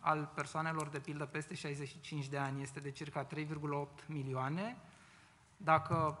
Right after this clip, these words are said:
asociem și persoanele cu boli cronice, probabil că depășim circa cinci milioane de persoane. Dacă aplicăm un procent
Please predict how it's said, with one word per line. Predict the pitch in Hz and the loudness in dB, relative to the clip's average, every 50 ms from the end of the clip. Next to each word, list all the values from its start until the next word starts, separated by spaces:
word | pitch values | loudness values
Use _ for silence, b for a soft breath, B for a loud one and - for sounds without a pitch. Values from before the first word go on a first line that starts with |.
| - - | -6 0
asociem | - 160 156 - 160 151 - - 175 175 175 | 0 2 2 2 -2 -4 -2 0 0 2 2
și | 160 - - 175 170 170 170 | 0 0 -2 -2 -2 0 0
persoanele | 170 156 - - 160 160 165 156 | -2 -2 -2 -2 -2 0 0 -2
cu | 160 156 - 143 | -2 -4 -4 -4
boli | 143 151 151 147 | 0 0 0 0
cronice, | 151 - 151 151 151 147 147 143 156 139 | -2 0 0 2 4 2 2 0 -2 -4
probabil | - 151 147 151 160 165 | 2 6 8 8 6 6
că | - 175 | 0 -2
depășim | 156 147 151 151 - 151 143 - - - 160 156 151 147 139 135 127 123 - - - - - - - - - - - | -2 -2 -2 -4 -2 -2 -4 -4 -2 -2 0 0 2 2 2 0 -2 -4 -8 -14 -18 -20 -20 -20 -20 -20 -20 -20 -14
circa | - - 147 139 - 139 135 | -8 -8 -6 0 0 0 0
cinci | - - 170 165 151 | 2 0 0 0 2
milioane | 160 151 151 151 147 147 151 | 2 2 4 4 4 4 4
de | 135 143 | 0 0
persoane. | 135 - 135 131 - - 131 131 135 147 180 208 247 - - B B B B B B B B B B B B - - - | -2 -4 -6 -6 -2 0 0 0 0 0 -4 -6 -6 -10 -14 B B B B B B B B B B B B -14 -4 4
Dacă | 165 160 156 170 | 4 4 6 6
aplicăm | 160 - 156 151 - 180 185 | 4 4 2 0 2 2 4
un | 185 180 | 4 4
procent | 175 170 160 156 - - 175 170 160 139 - - - - | 4 4 2 2 4 4 4 4 4 4 2 -4 -10 -12